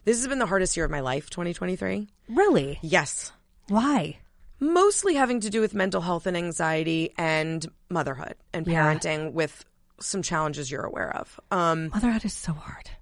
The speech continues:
Speaker 1: it's hard for everyone,
Speaker 2: It's
Speaker 1: with or
Speaker 2: incredible.
Speaker 1: without specific challenge,
Speaker 2: Mother-,
Speaker 1: you know.
Speaker 2: uh-huh.
Speaker 1: I have specific challenges. Uh, you wouldn't need 'em. It's always hard.
Speaker 2: Mm-hmm.
Speaker 1: And this was the hardest. So my resolution for next year is to, first of all,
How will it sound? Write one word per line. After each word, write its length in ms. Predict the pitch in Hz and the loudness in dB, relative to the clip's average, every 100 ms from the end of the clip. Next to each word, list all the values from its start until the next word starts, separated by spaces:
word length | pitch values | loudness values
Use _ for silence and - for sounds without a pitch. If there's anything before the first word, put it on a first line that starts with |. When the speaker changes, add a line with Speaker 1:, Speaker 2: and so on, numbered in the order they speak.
| - - | -16 -6
Speaker 1:
it's 140 | 254 233 | -4 -2
hard 140 | 240 | -2
for 100 | 185 | 2
everyone, 380 | 196 196 165 151 | 4 4 2 2
Speaker 2:
It's 60 | |
Speaker 1:
with 100 | 196 | 6
or 80 | 226 226 | 6 6
Speaker 2:
incredible. 440 | 214 202 180 175 | 8 8 8 6
Speaker 1:
without 100 | 160 - | 4 -2
specific 320 | 208 233 202 | -6 -6 -4
challenge, 380 | 208 208 202 160 | -2 0 2 2
Speaker 2:
Mother-, 100 | 156 | 2
Speaker 1:
you 60 | |
know. 220 | 185 151 - - | 0 0 -4 -4
Speaker 2:
uh-huh. 280 | 156 156 147 _ _ - - - | -2 -2 -4 _ _ -20 -18 -6
Speaker 1:
I 120 | 196 190 | -2 0
have 100 | - | -2
specific 380 | - 170 208 - | -4 -4 -2 0
challenges. 500 | 220 202 190 196 - | 2 2 0 -4 -2
Uh, 60 | 214 | -4
you 160 | 226 220 | -2 -4
wouldn't 200 | 220 190 | -2 0
need 160 | 202 160 | 2 2
'em. 200 | 143 - | -2 -4
It's 140 | 180 - - | -6 -6 -4
always 340 | 165 160 233 - | 0 2 2 0
hard. 360 | 143 139 196 - - | -2 -2 -4 -14 -8
Speaker 2:
Mm-hmm. 280 | 214 156 156 156 - - | -2 0 0 -2 -8 -4
Speaker 1:
And 200 | 214 214 | -2 0
this 160 | 220 - | -2 -4
was 140 | 233 | -4
the 100 | 262 | -4
hardest. 720 | 247 175 151 143 190 - - - - - - - - - - | -2 -2 0 0 -2 -6 -8 -18 -20 -20 -20 -20 -20 -20 -20
So 360 | - - 262 240 | -10 -4 2 4
my 300 | 220 202 190 196 | 4 4 4 2
resolution 840 | 175 208 202 202 233 - 220 180 - | 2 2 2 -2 -4 -2 -2 -4 -8
for 220 | - 185 | -6 -4
next 480 | 170 160 147 - - | 0 -2 -2 -6 -4
year 460 | 170 156 143 - - | -2 0 0 -4 -6
is 280 | - 165 147 - - | -2 -2 -2 -6 -6
to, 500 | 180 170 156 156 156 - - - | -2 -2 -2 -4 -8 -14 -20 -10
first 300 | - 214 - | -2 -2 0
of 60 | 151 | 0
all, 240 | 120 139 | 0 -2